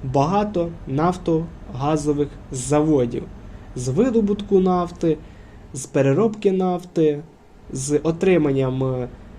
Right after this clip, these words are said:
скрапленого газу. Ну, це, напевно, вас не здивує. Так само мене, бо тому що цей регіон, саме ця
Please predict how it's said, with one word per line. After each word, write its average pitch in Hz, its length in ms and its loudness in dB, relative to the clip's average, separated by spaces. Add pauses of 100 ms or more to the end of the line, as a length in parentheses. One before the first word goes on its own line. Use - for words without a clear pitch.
(320)
скрапленого 135 800 0
газу. 190 480 -2 (800)
Ну, 349 100 -8
це, 240 280 2
напевно, 185 480 2
вас 165 220 0
не 160 80 4
здивує. 135 400 0
Так 160 140 -2
само 180 260 2
мене, 151 320 2
бо 139 100 -2
тому 175 260 2
що 156 140 -2
цей 139 220 0
регіон, 202 480 2 (360)
саме 139 460 -2
ця 120 400 -2